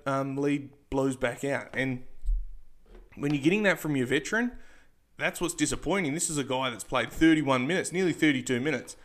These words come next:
and, and really did nothing. He had two steals and a block, and I don't know where he got 'em from, because he, he was almost unplayable.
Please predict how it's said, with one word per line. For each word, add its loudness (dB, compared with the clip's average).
and, -8
and -4
really 0
did -2
nothing. 4
He 2
had 4
two 2
steals 4
and 0
a 0
block, 4
and 4
I 6
don't 6
know 4
where 8
he 4
got 6
'em 0
from, -8
because 0
he, -8
he -6
was 2
almost 4
unplayable. -2